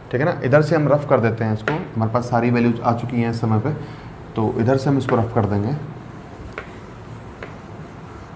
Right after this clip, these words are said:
Question भी रफ कर देते हैं।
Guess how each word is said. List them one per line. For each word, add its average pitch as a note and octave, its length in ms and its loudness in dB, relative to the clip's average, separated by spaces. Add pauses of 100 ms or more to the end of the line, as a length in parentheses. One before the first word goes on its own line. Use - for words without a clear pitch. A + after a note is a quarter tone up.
(2000)
Question A#2 340 4
भी A#2 60 8
रफ A#2 160 2
कर A2+ 100 4
देते G#2+ 240 4
हैं। C3 160 2